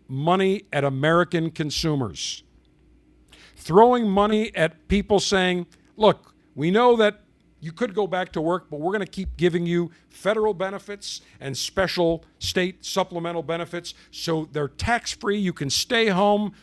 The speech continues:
Why go to work? We'll give you, we'll put you on the government dole," and that's exactly what has taken place. Many people don't wanna go back into the workforce. They're on a good gravy train. I got a friend in the hospitality business.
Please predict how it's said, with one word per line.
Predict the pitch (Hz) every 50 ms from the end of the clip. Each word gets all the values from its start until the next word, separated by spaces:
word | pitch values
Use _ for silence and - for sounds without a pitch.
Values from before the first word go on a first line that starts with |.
| _ _
Why | - 127 175 214 220
go | 196 202 202 202
to | 196
work? | 180 165 180 185 190 185 _ _ _ _ _ _ _
We'll | - 90 113 165 202 208
give | 156 165 190 185
you, | 175 180 185
we'll | 180 165 175
put | 165 - 208 202 -
you | - 196
on | 185 175
the | 170
government | 127 165 170 165 170 175 160 147 123
dole," | 113 151 156 165 165 170 180 170 - - - -
and | 120 131
that's | 139 135 - 143
exactly | 135 117 104 98 104 156 160 165 165 165 - 165 147
what | 139 147 143
has | 143 135 -
taken | - 135 131 - 135 120
place. | - - 117 90 76 - - - - - - _ _ _ _ _ _ _ _ _ _ _ _
Many | - 123 147 170
people | 160 - 202 196 226 220
don't | 202 240 262
wanna | 254 269 311 311 269
go | 170 180 151
back | 143 151 139 - -
into | 139 123
the | 127
workforce. | 120 120 117 110 - - 107 78 69 - - - - _
They're | - 196 294
on | 269 208
a | 190 165
good | 147 226 226
gravy | 190 226 269 302 302 254 233
train. | - - 170 139 107 80 - _ _ _ _ _ _ _ _ _ _ _ _ _ _ _ _ _ -
I | 156
got | 160 208 208
a | 196
friend | - - 220 233 240 233
in | 226
the | 220 214
hospitality | 190 202 220 196 - 233 - 233 247 262 262 247 247
business. | 185 165 156 131 113 - 98 92 - - - -